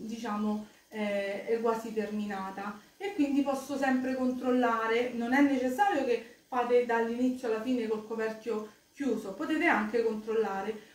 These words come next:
Una cosa che raccomando nella frittura della vi-, della, nella frittura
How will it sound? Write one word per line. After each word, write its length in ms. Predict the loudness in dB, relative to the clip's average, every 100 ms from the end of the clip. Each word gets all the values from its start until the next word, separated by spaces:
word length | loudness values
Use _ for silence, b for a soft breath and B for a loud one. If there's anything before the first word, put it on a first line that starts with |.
| _
Una 260 | 2 4
cosa 260 | 6 4 4
che 220 | 2 2
raccomando 1000 | 2 0 2 2 4 4 0 2 2 4
nella 260 | 4 2 0
frittura 440 | -6 -6 0 2
della 260 | 4 2 0
vi-, 300 | -2 -6 -8
della, 600 | -2 0 0 0 -2 -4
nella 300 | 0 0 0
frittura 640 | -4 -10 -8 -6 -4 -4